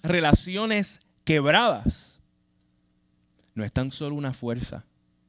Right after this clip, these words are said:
Tenemos un ministerio, que es la reconciliación. Le voy a invitar entonces a que podamos buscar en la palabra del Señor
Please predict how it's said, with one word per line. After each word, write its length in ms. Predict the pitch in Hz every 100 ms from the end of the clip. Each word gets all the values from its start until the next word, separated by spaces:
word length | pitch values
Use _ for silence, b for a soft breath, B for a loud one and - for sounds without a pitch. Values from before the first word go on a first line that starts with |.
| _ _ _ _ b b b
Tenemos 560 | - 104 104 120 123 -
un 360 | 127 127 127 135 b b
ministerio, 1600 | 110 117 123 120 113 107 104 95 - - - 123 110 92 87 - _ _ _ _ _ _ b b b _
que 300 | 123 110 117
es 60 |
la 140 | 123 101
reconciliación. 1000 | 90 85 85 - 87 80 78 - 60 67 B B B
Le 120 | 123
voy 120 | 135
a 40 | 170
invitar 300 | 156 147 147
entonces 460 | 131 139 147 -
a 140 | 117 107
que 100 | 104
podamos 400 | 101 107 123 120
buscar 320 | 110 - 120
en 100 | 113
la 80 | 104
palabra 380 | 98 104 120
del 160 | 123 113
Señor 500 | - 104 104 123 135